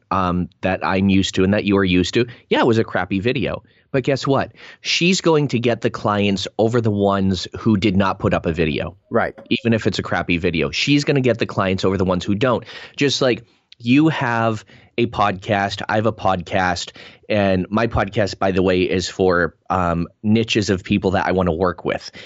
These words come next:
Speaker 1: And so it's very strategically done. V-, v-, if it comes down to who people are gonna choose, you've built your credibility, you've built your reputation using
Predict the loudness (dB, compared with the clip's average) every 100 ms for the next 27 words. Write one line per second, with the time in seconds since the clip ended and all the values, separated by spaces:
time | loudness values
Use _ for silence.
0 | -20 _ -2 0 2 2 2 -2 -10 _
1 | -8 0 0 2 0 0 -4 -2 -2 0
2 | 0 0 2 0 2 -2 -4 -18 -20 -20
3 | _ _ _ _ -10 -8 -8 -12 -18 -16
4 | -14 -14 -12 0 0 0 -10 -4 -2 -2
5 | 0 2 2 2 2 2 0 2 4 4
6 | 4 0 2 0 2 2 0 -2 0 2
7 | 4 4 2 -6 -20 -2 2 2 2 0
8 | -2 0 -2 -2 -2 0 2 2 4 4
9 | 0 -2 0 2 2 2 -2 2 0 0
10 | 0 0 0 0 0 -2 0 0 -2 -4
11 | -20 -2 2 2 2 0 0